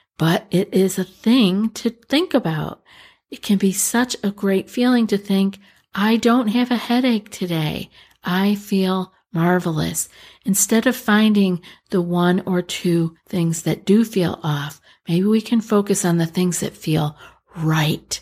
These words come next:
What feels right? What part of this mind and body is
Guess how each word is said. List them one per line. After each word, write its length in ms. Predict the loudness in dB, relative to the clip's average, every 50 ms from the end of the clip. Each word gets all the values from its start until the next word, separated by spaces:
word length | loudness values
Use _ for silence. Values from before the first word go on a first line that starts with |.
| _ _ _ _ _ _ _
What 360 | -4 0 2 2 2 0 -2
feels 560 | -6 -6 -2 0 2 2 4 2 2 0 -2 -2
right? 420 | 0 2 2 2 2 0 -2 -6 _ -20 -20 -20 _
What 260 | -4 -2 -2 -2 -2
part 240 | -4 -2 0 2 2
of 120 | 2 2 0
this 220 | 0 -2 -2 0
mind 340 | 0 2 2 4 2 2 0
and 160 | 0 -2 -2
body 360 | -2 0 0 0 0 0 0
is 320 | -2 -2 -4 -4 -6 -8